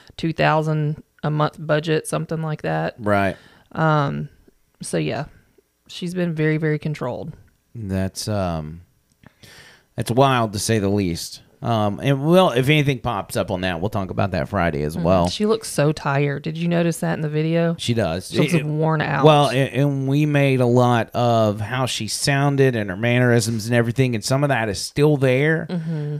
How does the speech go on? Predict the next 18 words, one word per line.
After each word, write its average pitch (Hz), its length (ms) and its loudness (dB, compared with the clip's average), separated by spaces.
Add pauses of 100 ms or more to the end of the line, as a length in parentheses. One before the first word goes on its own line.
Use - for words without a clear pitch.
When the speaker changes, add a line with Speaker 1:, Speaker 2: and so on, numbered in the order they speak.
Speaker 2:
But 117 280 0
she 135 200 -2
does 135 360 2
have 131 260 -2
a 120 60 0
slightly 120 480 -2
different 110 380 -6
tone 120 360 -6
in 101 140 -8
the 90 80 -10
sense 113 420 -6
of 104 300 -2 (800)
sounding 117 640 -2
not 113 300 -6
so 117 420 -2 (440)
controlled 117 1000 -2
and 110 200 -8
contrived 107 920 -4